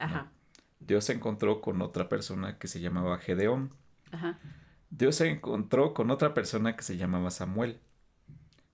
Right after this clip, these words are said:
Speaker 1: Dios se encontró con otra persona que se llamaba Saqueo. Y bueno, la otra persona es la que tú mencionabas en la, en, eh, hace un ratito, ¿no? La mujer samaritana, ¿no?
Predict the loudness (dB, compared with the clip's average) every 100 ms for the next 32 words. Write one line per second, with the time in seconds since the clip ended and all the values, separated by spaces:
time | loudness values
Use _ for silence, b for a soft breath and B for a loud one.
0 | _ _ -6 -2 -2 0 0 2 0 0
1 | -2 -2 -2 -4 -4 0 0 0 -2 -6
2 | -4 -2 -2 -2 -4 -8 0 0 0 -12
3 | b b b b b b b b _ 4
4 | 4 6 4 4 2 4 4 6 4 4
5 | 4 6 6 4 2 2 2 2 2 2
6 | 2 2 0 0 -2 0 0 0 0 0
7 | 0 -4 -4 -6 -4 -4 -4 -4 -2 -2
8 | -2 -4 -6 -8 B B B B -6 0
9 | 0 0 0 -2 -2 0 0 0 0 -2
10 | 0 -2 -2 -2 -2 -2 -6